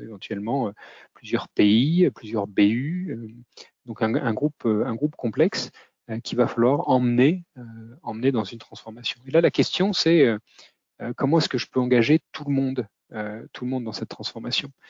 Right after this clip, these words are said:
Et alors, engager tout le monde dans une transformation, c'est compliqué. C'est compliqué parce que, euh, bah, dans une, une organisation, euh, on a souvent une, une courbe de Gauss,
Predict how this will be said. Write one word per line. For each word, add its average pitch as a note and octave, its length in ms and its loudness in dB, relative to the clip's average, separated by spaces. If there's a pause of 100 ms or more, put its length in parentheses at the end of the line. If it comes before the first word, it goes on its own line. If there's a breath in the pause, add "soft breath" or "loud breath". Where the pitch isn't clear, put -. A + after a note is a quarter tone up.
(320 soft breath)
Et A2 60 -2
alors, A2+ 100 4
engager D#3+ 260 6
tout - 140 -6
le D#3+ 60 -2
monde E3+ 100 0
dans C3+ 100 2
une B2+ 100 -4
transformation, A#2 520 -6
c'est G#3 140 0
compliqué. C#3+ 480 -2 (800)
C'est - 140 0
compliqué - 420 0
parce - 220 0
que, E3 200 4 (460 loud breath)
euh, A#2 240 0
bah, A#2 160 2
dans A2+ 160 0
une, D3+ 240 -2
une B2 240 -2
organisation, A#2+ 920 0
euh, A2+ 300 -2
on A#2+ 140 -8
a A2 80 -4
souvent C#3 520 -2
une, G#2+ 320 -8
une A2 140 -12
courbe B2 240 -16
de G#2+ 80 2
Gauss, D3 520 2